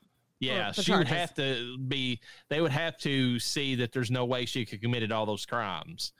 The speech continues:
Speaker 1: Uh, but they, they would still try to link her to some of 'em, I mean, if nothing else.
Speaker 2: Yeah, and it's like, you got no one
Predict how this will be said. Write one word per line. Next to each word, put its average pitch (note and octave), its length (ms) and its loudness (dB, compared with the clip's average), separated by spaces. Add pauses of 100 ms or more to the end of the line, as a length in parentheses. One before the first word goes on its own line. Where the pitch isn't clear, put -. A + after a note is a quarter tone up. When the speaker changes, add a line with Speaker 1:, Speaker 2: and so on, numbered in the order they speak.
(280)
Speaker 1:
Uh, A#2 220 0
but A2+ 240 -2
they, C#3 240 0
they C3 160 0
would B2 140 2
still F3+ 240 0
try C3 200 -2
to A#2 80 -2
link A#2+ 260 -2
her G2 140 -4
to F#2 120 -6
some A2 280 -2
of F2+ 160 -2
'em, F2+ 200 -6
I G2 100 -4
mean, G2 240 -4
if G2 220 -6
nothing F#2+ 320 -6
else. D#2+ 500 -6 (140)
Speaker 2:
Yeah, F#4 400 0
and D#4 140 2
it's D4+ 140 -4
like, D4+ 240 2
you B3 280 -4
got C#4 260 0
no B3 320 0
one A#3+ 520 2